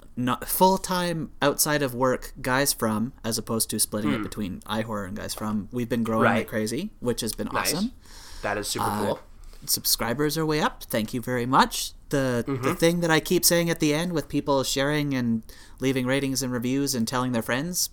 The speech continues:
Speaker 1: must be happening 'cause our subscribers have gone, cons-, the chart of subscriptions is quite, quite pretty. So
Speaker 2: Cool.
Speaker 1: thank you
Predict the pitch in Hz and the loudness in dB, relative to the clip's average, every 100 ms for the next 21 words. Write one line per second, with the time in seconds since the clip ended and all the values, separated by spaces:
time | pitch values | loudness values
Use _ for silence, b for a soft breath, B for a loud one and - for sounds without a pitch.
0 | - 120 127 - 107 123 123 165 190 196 | -2 0 0 0 -2 2 2 0 -2 -2
1 | 139 117 110 110 - 104 120 113 107 - | -2 0 0 0 -2 -2 0 0 0 -2
2 | 110 107 - 117 113 107 107 - - b | -4 -6 -4 -2 0 -2 -4 -12 -16 b
3 | b b - 156 - - 139 156 - 190 | b b -2 0 0 -2 0 2 4 4
4 | 190 156 160 - - 165 - 127 113 107 | 2 0 -2 -2 -2 -2 0 0 2 0
5 | - 120 107 - - - - - - 180 | -2 0 0 -2 -6 -18 -20 -16 -6 -2
6 | 175 - - - 143 135 - - 113 - | -2 -6 -14 -4 -2 -2 -6 -12 -10 -10
7 | - B B B - 120 104 98 - 294 | -14 B B B -2 0 0 -2 2 4
8 | 127 98 90 | 4 2 0